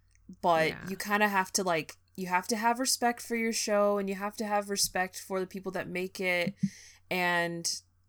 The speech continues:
Speaker 1: for, you know, the actors that are playing the characters that you like. I mean, unless they're, like, outright being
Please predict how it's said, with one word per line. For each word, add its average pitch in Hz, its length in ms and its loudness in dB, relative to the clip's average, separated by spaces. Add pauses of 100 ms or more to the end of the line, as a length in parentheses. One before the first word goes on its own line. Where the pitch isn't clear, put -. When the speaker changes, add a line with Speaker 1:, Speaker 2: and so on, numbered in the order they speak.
(420)
Speaker 1:
for, 190 280 0
you 196 140 0
know, 170 160 4
the 170 100 2
actors 165 640 2
that 160 120 0
are 160 60 0
playing 233 440 -2
the 165 80 0
characters 214 520 -4
that - 160 -6
you 156 120 -6
like. 151 360 -4
I - 60 -4
mean, 185 160 -2
unless 220 320 2
they're, 214 260 -2
like, 175 340 -2
outright 175 600 0
being 156 440 -8